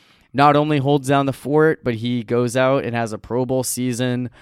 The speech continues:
leads the Seahawks to the playoffs, and it was a team that I think a lot of people had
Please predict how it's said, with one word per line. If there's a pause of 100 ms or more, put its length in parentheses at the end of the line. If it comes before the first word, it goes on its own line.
(260)
leads
the
Seahawks
to
the
playoffs,
and (380)
it
was
a
team
that
I
think
a
lot
of
people
had